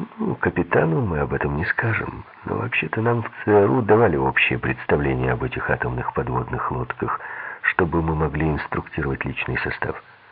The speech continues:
Она принадлежит к классу Джордж Вашингтон, водоизмещение четыре тысячи тонн, команда примерно сто человек, стоимостью сто миллионов долларов. Э, дальность неограниченная, пока не выйдет запас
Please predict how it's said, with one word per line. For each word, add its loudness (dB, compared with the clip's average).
Она 4
принадлежит 4
к -2
классу 4
Джордж 4
Вашингтон, 4
водоизмещение 4
четыре 2
тысячи 0
тонн, 4
команда 8
примерно 2
сто -2
человек, 2
стоимостью -2
сто 6
миллионов 2
долларов. 4
Э, -2
дальность 2
неограниченная, 4
пока -2
не 2
выйдет -2
запас 2